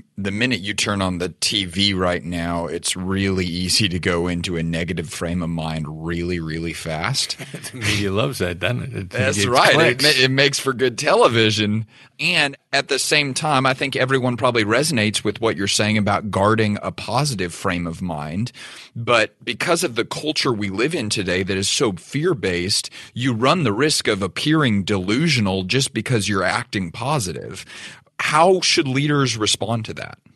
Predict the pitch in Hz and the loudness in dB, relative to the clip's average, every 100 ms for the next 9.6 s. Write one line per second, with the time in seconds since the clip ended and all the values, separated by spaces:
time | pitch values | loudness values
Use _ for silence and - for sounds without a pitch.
0 | _ _ _ _ _ _ _ _ _ _ | _ _ _ _ _ _ _ _ _ _
1 | _ 156 165 156 202 208 165 - 120 104 | _ -4 -2 0 -2 -2 -4 -6 -4 -6
2 | - - - 202 233 254 247 - - 392 | -6 -6 -4 0 2 2 2 0 2 2
3 | - 165 139 - 151 147 - 104 120 107 | 2 2 2 2 2 2 0 0 0 -2
4 | - - _ _ _ _ _ _ _ _ | -4 -14 _ _ _ _ _ _ _ _
5 | - 113 156 202 190 - 156 - 131 113 | -16 -6 -2 0 0 -2 -4 -2 0 2
6 | 120 - 131 120 123 107 127 113 107 95 | 0 2 2 2 0 0 -2 -2 -2 -2
7 | 104 104 98 101 101 92 92 95 - 107 | 0 0 0 0 2 0 0 -2 0 0
8 | 98 87 - 87 85 92 123 - - 143 | 0 -2 -4 -4 -4 -2 -2 -2 0 2
9 | 147 117 - 117 104 98 | 4 2 2 2 4 2